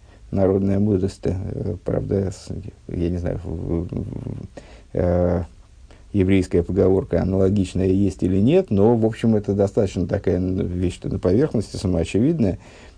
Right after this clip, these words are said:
э, что, м, любить насильно невозможно. Любовь — это такое чувство, которое с-, либо есть, либо нет, как его, э, там, на-, на си-, из себя выжимать любовь,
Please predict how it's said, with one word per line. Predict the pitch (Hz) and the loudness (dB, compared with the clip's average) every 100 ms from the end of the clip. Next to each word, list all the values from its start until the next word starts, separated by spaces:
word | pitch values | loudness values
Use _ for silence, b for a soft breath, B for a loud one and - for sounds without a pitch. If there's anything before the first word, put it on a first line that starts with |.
| - | -2
э, | 90 | 0
что, | 87 101 90 95 | 0 0 0 0
м, | 85 - | -2 -2
любить | 95 95 98 156 151 | 2 2 2 0 2
насильно | 110 95 - 139 151 123 | 2 2 2 2 4 2
невозможно. | 107 107 110 117 160 196 113 | 2 4 4 2 2 2 2
Любовь — | 92 92 107 110 | 2 2 0 -2
это | - | -4
такое | - 101 110 104 | -4 0 2 2
чувство, | 120 - 107 | 0 -2 0
которое | 101 104 104 104 95 | 0 0 2 2 2
с-, | - - 95 - | -2 -6 -6 -2
либо | 92 101 90 | 2 2 4
есть, | 92 104 104 101 | 4 4 2 2
либо | 101 107 107 | 2 4 4
нет, | 135 190 | 4 0
как | - 98 95 | 0 -4 -2
его, | 92 85 | 0 0
э, | 80 85 80 78 | 0 -2 -6 -8
там, | - - - B B B - | -10 -12 -14 B B B -4
на-, | 92 90 | 0 2
на | 98 | 2
си-, | 95 113 | 2 2
из | 95 | 0
себя | - 104 107 98 | 2 4 6 6
выжимать | 101 98 107 107 104 | 6 4 4 2 2
любовь, | 101 107 85 | 2 2 0